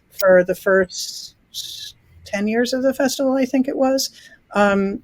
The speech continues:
and it made me very nimble, and it saved a lot of money, frankly, be, you know, especially in the lean years.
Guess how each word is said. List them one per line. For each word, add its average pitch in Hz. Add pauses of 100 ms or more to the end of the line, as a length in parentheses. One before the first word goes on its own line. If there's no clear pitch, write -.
(300)
and 202 (760)
it - (100)
made 294
me 349
very 302
nimble, 214
and 196
it 214
saved 302
a 240
lot 196
of 180
money, 233
frankly, 175
be, 185
you 190
know, 180
especially 233
in 247
the 190
lean 190
years. 160